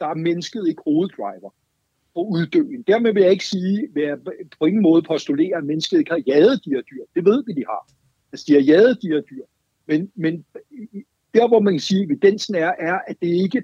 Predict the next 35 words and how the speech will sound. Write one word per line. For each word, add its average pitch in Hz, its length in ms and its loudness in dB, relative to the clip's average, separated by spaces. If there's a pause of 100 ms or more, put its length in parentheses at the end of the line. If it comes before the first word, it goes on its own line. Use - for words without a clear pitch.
(120)
på 180 140 6
et 156 160 2
niveau, 160 440 4 (460)
som - 240 -2
gør, 156 480 2
at, - 120 -12 (260)
at, 147 160 -8 (220)
at 147 280 -8
de 175 340 -10
her 160 200 -2
dyr 190 200 -6
uddør. 156 520 -2
Vi 131 80 -10
ser 226 220 0
det 226 120 -6
for 190 60 2
øvrigt 190 220 0
også 185 480 0
i 165 160 -8
Amerika 165 600 0
fossilt, 226 600 -2 (120)
altså, 113 200 -14 (500)
hvor 202 240 4
man, 175 420 -4
øh, 160 240 2
jo 147 80 -4
kom, 185 380 0
det 165 100 -2
var, 151 260 -4
øh, 156 80 -6 (100)
Amerika 165 420 0
meget 143 320 -2
den 156 140 -2
her 160 120 -2
uddøens, 170 920 -2